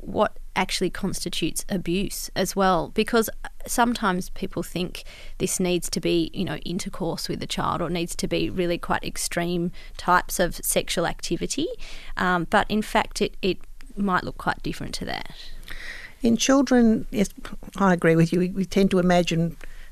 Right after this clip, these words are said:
Speaker 2: sex as in
Speaker 1: Yes.
Speaker 2: what adults do, but in terms of child sexual abuse, very broad range
Speaker 1: Yeah.
Speaker 2: and can range from exposing a child to sexual material
Speaker 1: Yes.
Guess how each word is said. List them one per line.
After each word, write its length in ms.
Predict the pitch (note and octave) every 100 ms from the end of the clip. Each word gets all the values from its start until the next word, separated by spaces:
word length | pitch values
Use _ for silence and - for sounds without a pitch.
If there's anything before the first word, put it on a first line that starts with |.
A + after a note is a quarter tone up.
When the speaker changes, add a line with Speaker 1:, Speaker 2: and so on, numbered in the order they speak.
| - - -
Speaker 2:
sex 380 | - A3 F#3 -
as 200 | F3 E3+
in 120 | E3
Speaker 1:
Yes. 420 | D#3+ - A3 F#3
Speaker 2:
what 180 | G3 F3
adults 400 | F3 E3+ D#3 -
do, 160 | - E3+
but 200 | E3+ D#3+
in 140 | - F#3+
terms 320 | - A#3+ A#3+
of 160 | G3+
child 480 | - - G3 F#3+ F#3+
sexual 400 | - F#3 - F3
abuse, 400 | E3+ E3 E3 E3 - - - -
very 460 | F3 G#3 G3+ G3+
broad 540 | G3 F3 E3+ E3+ D#3+ -
range 600 | E3 E3+ G3 A3 - -
Speaker 1:
Yeah. 160 | - - - -
Speaker 2:
and 220 | F#3 F#3
can 380 | - E3 E3+ F3
range 500 | G3 G3 F#3+ G3 G3
from 560 | - - E3+ E3+ E3 D#3+ - - - - -
exposing 680 | G#3+ - - E3 F#3 G#3+ G#3+
a 60 |
child 320 | G#3 A3+ G#3 G3+
to 60 |
sexual 400 | G3 G3+ - -
material 760 | F#3 E3+ - E3+ F3 G#3 C4 D4
Speaker 1:
Yes. 420 | G#3 G3 A3 -